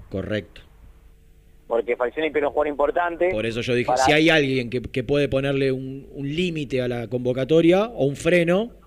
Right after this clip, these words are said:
Speaker 1: es Falcioni. Que si
Speaker 2: Bueno.
Speaker 1: habla con el pibe y le da bola, no tengo ninguna duda que el chico quiere ir a la selección.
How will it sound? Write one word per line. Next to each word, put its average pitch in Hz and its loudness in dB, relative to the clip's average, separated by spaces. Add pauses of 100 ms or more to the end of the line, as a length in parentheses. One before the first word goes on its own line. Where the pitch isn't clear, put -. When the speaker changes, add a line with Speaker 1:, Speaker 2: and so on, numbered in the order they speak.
(140)
Speaker 1:
es 131 2
Falcioni. 113 2 (800)
Que 156 6
si 147 2
Speaker 2:
Bueno. 208 8
Speaker 1:
habla 226 8
con 196 2
el 190 2
pibe 208 6
y 160 2
le 165 6
da 175 8
bola, 208 8
no 151 -6
tengo 165 -4
ninguna 170 4
duda 185 8
que 156 -4
el 147 -6
chico 170 0
quiere 139 -2
ir 139 0
a 139 0
la 127 -2
selección. 120 -2